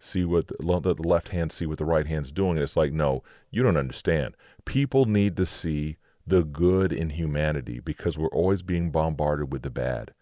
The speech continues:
You don't believe me? Watch the news. You will barely see consecutive stories about people who are helping others, people who are being a blessing to others. It's normally war,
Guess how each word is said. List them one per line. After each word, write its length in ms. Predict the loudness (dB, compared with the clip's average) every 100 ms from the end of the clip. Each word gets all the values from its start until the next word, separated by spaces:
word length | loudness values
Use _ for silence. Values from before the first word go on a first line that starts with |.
| _ _ _ _ _
You 140 | 0 2
don't 160 | 2
believe 320 | 2 2 2
me? 120 | 0 0
Watch 380 | 0 0 0
the 100 | -4
news. 400 | -2 -2 -4 -8 -16 _ _ _ _ _ _ _ -16 -6
You 200 | -2 0
will 180 | 0 -2
barely 640 | 2 4 4 4 2 -2
see 640 | -4 -6 -4 -2 -2 -6 -12 -20 -20 _ _ _ _ _ _ -8
consecutive 760 | -6 -4 0 2 2 0 0 0
stories 600 | 0 2 4 2 0 -2
about 260 | 0 0
people 300 | -2 -4 -4
who 180 | -2 -2
are 80 | -2
helping 500 | -2 -4 -4 -4 -4
others, 280 | -4 -6 -6
people 340 | -6 -4 -2
who 80 | 0
are 80 | 0
being 280 | 0 0
a 60 | -2
blessing 640 | 0 0 2 0 -4 -4
to 160 | -4 -6
others. 420 | -6 -10 -14 -20 -20 -20 -20 -6
It's 240 | -4 -2
normally 600 | 2 4 4 4 2 -2 -10 _ _ _ _ -10
war, 640 | -2 4 6 6 2 -4